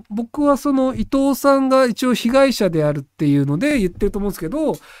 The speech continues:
僕は伊藤さんに「そこで精子を保管しといた方が良かったです」とか、「こうやったら裁判勝てました」とか、もうちょっとその勝つために何をすべきだったのかっていうのも、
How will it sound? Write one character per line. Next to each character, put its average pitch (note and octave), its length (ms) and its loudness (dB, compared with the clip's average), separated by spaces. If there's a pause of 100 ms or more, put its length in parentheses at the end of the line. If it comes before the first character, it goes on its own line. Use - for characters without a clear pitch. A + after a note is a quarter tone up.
(120)
僕 C4+ 180 -6
は D4 80 0
伊 A#3+ 80 -2
藤 D4 200 0
さ C#4+ 140 2
ん C#4 60 2
に C4+ 100 2
「そ A#3+ 140 -4
こ D4+ 100 0
で D4 80 2
精 D#4 280 0
子 - 120 0
を F3 60 0
保 F3 100 -2
管 A3 240 0
し - 80 -6
と A#3+ 140 0
い A3 40 -2
た F3+ 100 2
方 D3 40 2
が C#3 100 2
良 E3+ 120 2
か G#3+ 100 0
っ - 80 0
た C#3+ 80 -4
で C3+ 100 -2
す」 - 140 -6
と B2+ 60 -6
か、 B3 320 0 (240)
「こ C#4+ 180 0
う C#4+ 60 4
や D4 100 2
っ - 100 -8
た D4 120 0
ら F#3+ 80 -2
裁 A3+ 260 0
判 D#3+ 160 0
勝 C3 160 -4
て D#3 80 0
ま E3 140 2
し - 80 -6
た」 C#3 100 -2
と B2+ 80 -12
か、 F#3+ 320 0 (160)
も C4+ 160 2
う D#4 60 2
ち F4+ 80 0
ょ - 20 0
っ E4+ 40 -4
と B3+ 100 -2
そ F3+ 100 -4
の D3 180 -4
勝 E4 160 -4
つ - 120 -12
た D#4 120 0
め C4 120 0
に F#3 80 0
何 A#3+ 260 0
を A3 80 -2
す - 140 -6
べ G3 100 2
き G3+ 100 -2
だ F#3 100 0
っ - 20 -2
た - 180 -6
の D3 120 -4
か D3 100 -4
っ C3+ 80 -8
て - 180 -8
い D#3+ 180 2
う D#3+ 40 2
の E3+ 120 2
も、 D#4+ 300 2